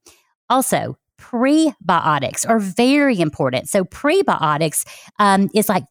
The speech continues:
fertilizer for the good, healthy bacteria. So that feeds the good, healthy bacteria. So prebiotics can be found in a lot of different vegetables and some fruits because it's,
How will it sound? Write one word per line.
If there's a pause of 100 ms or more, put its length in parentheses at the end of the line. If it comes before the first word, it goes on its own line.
fertilizer
for
the
good,
healthy (160)
bacteria.
So
that (140)
feeds
the
good,
healthy
bacteria. (280)
So
prebiotics
can
be
found
in
a
lot
of
different
vegetables
and
some
fruits (320)
because
it's,